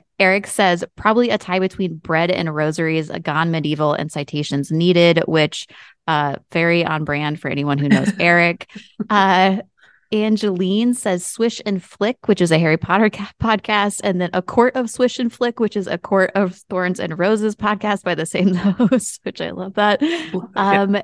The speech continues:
Speaker 1: and then Christine says, "No Such Thing as a Fish," which is podcast from the writers of the British show Q I, and it's absolutely fantastic.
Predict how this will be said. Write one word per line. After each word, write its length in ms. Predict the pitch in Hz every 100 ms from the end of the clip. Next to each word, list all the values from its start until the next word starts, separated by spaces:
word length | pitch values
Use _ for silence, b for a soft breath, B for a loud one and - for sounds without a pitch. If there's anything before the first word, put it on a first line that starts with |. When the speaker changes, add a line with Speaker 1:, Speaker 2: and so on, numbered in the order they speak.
| -
Speaker 1:
and 260 | 220 214 202
then 200 | 208 202
Christine 360 | 226 202 233 226
says, 220 | 220 185
"No 240 | 190 202
Such 320 | 214 220 -
Thing 260 | - 190 185 -
as 200 | 180 175
a 160 | - 151
Fish," 580 | - - 185 185 - - - _ _
which 160 | 185 175
is 100 | 165
podcast 460 | 190 180 - 175
from 160 | - 165
the 60 | 165
writers 280 | 160 160
of 80 | 160
the 80 | -
British 540 | - 160 151 147 - -
show 360 | - 156 156
Q 440 | 147 - - 160 156 -
I, 220 | 143 147 165 165
and 120 | 165
it's 240 | 151 - -
absolutely 460 | 143 - 151 - 147
fantastic. 800 | 131 139 - - - - -